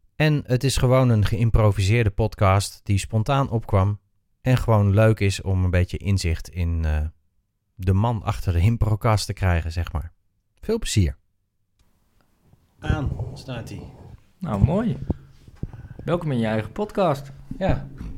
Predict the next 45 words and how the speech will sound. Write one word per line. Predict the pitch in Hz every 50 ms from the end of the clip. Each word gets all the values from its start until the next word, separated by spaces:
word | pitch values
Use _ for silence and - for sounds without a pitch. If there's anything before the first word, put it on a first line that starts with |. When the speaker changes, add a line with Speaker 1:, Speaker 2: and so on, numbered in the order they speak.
| - 131
Speaker 1:
is | -
dichterbij, | - 135 135 135 139 123 131 135
mag, | 135 135 135 - - 131
mag | 131 131
hem | 120 135 131
bijna | 131 127 127 127
opeten, | 104 104 104 - 87 92 95 - 87
zeg | 90 95 - -
maar. | 92 92 139 170 180
Speaker 2:
Oh, | 123 87 87 -
nou, | 107 107 101 85 82
Speaker 1:
Ja. | 87
Speaker 2:
heel | 95 104 98
fijn. | - - - 87 85 95 - - - - -
Speaker 1:
Ja. | 101
Speaker 2:
Nou, | 101 107 -
gelukkig | - 123 123 127 - 127 -
weet | 131 117 104
jij | 117 117 110
er | 110 107
alles | 117 113 117 -
vanaf. | - 113 104 101 127 - - - - - - - - _ - - - - - - - _ -
Speaker 1:
Ach | - 113 -
ja. | - 98 95 98 98 - - - - - _ _ _ _ _ _ _ _ _ _ - - - -
Je | - - - - - - - 453 453 - - - - - _ - - - 247 247 247 - -
Speaker 2:
Want | - 110 107
Speaker 1:
doet | 110 -
dat. | - - - _ _ - _ -
Speaker 2:
we | - 117 120
zitten | - - 139 139 139
nu | 139 127 120
aan | 117 117 117 117
jouw | 113 113 104
keukentafel. | 98 - 123 135 135 139 - 139 135 135 135 135 156 175 196 185 - -
Speaker 1:
Ja, | - 139 120 120 143
letterlijk | 165 147 156 180 175 160 135 113 107 -
inderdaad. | 104 98 98 92 92 87 90 90 - - _ _
Ja. | - 156 170 - - - - - - - _ _ _
Speaker 2:
Dus, | - - - -
eh, | 95 90 90 87 87 95
dat | 104 104 104
is | 107
wel | 98 90
heel | 85 85 85 82
gezellig. | 85 95 110 131 151 151 - -